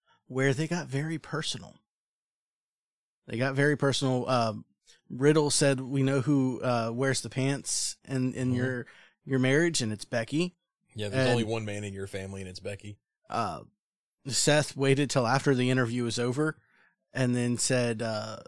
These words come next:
Speaker 1: "Riddle, you still there? You wanna bring up my family? I'm gonna bring up yours. Let's talk about your children and your wife
Speaker 2: Mm-hmm.
Speaker 1: and, you know, your, your ex-wife who divorced you and your children who don't want to see you."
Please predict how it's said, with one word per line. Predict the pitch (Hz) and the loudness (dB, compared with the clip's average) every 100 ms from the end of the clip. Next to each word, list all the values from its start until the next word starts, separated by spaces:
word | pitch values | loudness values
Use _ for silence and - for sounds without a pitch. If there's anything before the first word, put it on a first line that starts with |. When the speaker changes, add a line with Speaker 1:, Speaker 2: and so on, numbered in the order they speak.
| - | -16
Speaker 1:
"Riddle, | 120 135 151 139 | -2 2 2 2
you | 127 | 0
still | - 131 | 0 0
there? | 117 127 143 135 _ _ _ _ _ _ _ _ _ _ _ | 2 2 2 0 _ _ _ _ _ _ _ _ _ _ _
You | 139 | 0
wanna | 139 135 | 2 4
bring | 139 139 | 4 4
up | |
my | 120 143 | 2 2
family? | 139 143 143 135 | 4 4 4 4
I'm | 127 | 2
gonna | 131 120 | 2 2
bring | 123 127 | 2 2
up | 120 120 | 0 -2
yours. | 127 135 127 | -2 -2 -2
Let's | 113 - | -6 -4
talk | 120 120 | -2 -2
about | 117 113 | -2 -2
your | 117 | -6
children | 110 - 170 156 165 160 156 | -4 0 0 2 0 0 -2
and | 139 131 | -2 0
your | 127 | 0
wife | 160 135 127 120 - - - _ _ _ _ 95 | -2 -2 -2 -6 -10 -20 -20 _ _ _ _ -12
Speaker 2:
Mm-hmm. | 104 | -2
Speaker 1:
and, | 131 123 123 120 | 0 2 -2 0
you | 127 | -2
know, | 117 113 110 | 0 -4 -6
your, | 98 120 123 | -6 -4 -4
your | 127 123 | -2 -2
ex-wife | 127 139 120 113 | -2 -2 -2 -2
who | 117 | -6
divorced | 113 131 123 - | -4 -4 -2 -2
you | |
and | 127 | -2
your | 113 | -4
children | 101 120 110 110 | -2 -4 -2 -4
who | 110 | -6
don't | 104 107 104 | -6 -6 -6
want | 107 - | -10 -10
to | - | -10
see | 101 - 117 | -6 -4 -6
you." | 101 87 67 | -8 -12 -18